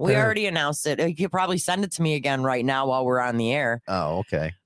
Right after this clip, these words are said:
Speaker 2: Eh, 'cause he's in there. So if he sends it to me again, then I can boast, like,
Speaker 1: Uh,
Speaker 2: I
Speaker 1: uh,
Speaker 2: can give it to you.
Speaker 1: tighty whities. <laughs> Does anybody even wear those anymore?
Speaker 2: I
Speaker 1: It's
Speaker 2: don't
Speaker 1: like
Speaker 2: know. I think, I think, I
Speaker 1: nineteen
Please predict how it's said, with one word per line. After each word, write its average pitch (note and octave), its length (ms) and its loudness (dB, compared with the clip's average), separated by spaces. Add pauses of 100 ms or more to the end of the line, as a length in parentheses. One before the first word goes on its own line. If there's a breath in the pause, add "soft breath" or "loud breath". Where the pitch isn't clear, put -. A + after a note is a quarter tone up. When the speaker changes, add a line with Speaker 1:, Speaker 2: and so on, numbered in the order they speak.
(200)
Speaker 2:
Eh, D#3 200 0
'cause D3+ 260 -2
he's C3+ 200 -2
in D#3 160 2
there. B2+ 420 0
So D3+ 240 0
if C#3+ 80 -2
he D3 100 -2
sends E3+ 320 -2
it E3+ 140 -2
to C#3 100 -4
me C3+ 160 0
again, A2+ 440 -2
then B2+ 160 0
I A#2+ 100 0
can A#2+ 200 -6
boast, B2 380 -4
like, B2 280 0
Speaker 1:
Uh, B2+ 80 6
Speaker 2:
I - 80 4
Speaker 1:
uh, - 20 6
Speaker 2:
can C3+ 200 -4
give C#3 180 0
it D#3 100 -2
to B2+ 100 -2
you. G#2 240 0 (140)
Speaker 1:
tighty G2+ 480 4
whities. F2 720 0
<laughs> - 480 6
Does A2 160 0
anybody E3+ 480 2
even G2+ 240 0
wear D2+ 220 2
those A2 260 4
anymore? C3+ 500 4
Speaker 2:
I A2+ 60 8
Speaker 1:
It's B2+ 100 6
Speaker 2:
don't C#3+ 100 4
Speaker 1:
like A2+ 100 8
Speaker 2:
know. C3 60 2
I C3+ 100 2
think, A2 240 4
I - 40 -4
think, - 120 0
I F3 60 4
Speaker 1:
nineteen F3+ 180 2